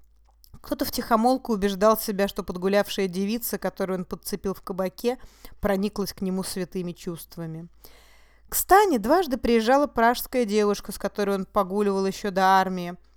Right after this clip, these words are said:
но которую не считал своей судьбой. И он, растрогавшись вдруг до слез, решил, подстать своему взбалмошному нраву,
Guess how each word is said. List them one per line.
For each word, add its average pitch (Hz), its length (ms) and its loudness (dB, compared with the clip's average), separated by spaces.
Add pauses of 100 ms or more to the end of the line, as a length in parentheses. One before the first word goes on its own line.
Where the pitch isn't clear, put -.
(160)
но 185 160 -6
которую 247 360 -2
не 311 100 -6
считал 185 420 -4
своей 165 360 -8
судьбой. 156 580 -12 (800)
И 226 100 2
он, 302 240 6
растрогавшись 226 720 0
вдруг 196 240 -6
до 196 120 2
слез, 262 460 -4
решил, 247 460 -4
подстать 190 520 -4
своему 180 300 -8
взбалмошному 175 720 -4
нраву, 226 460 -2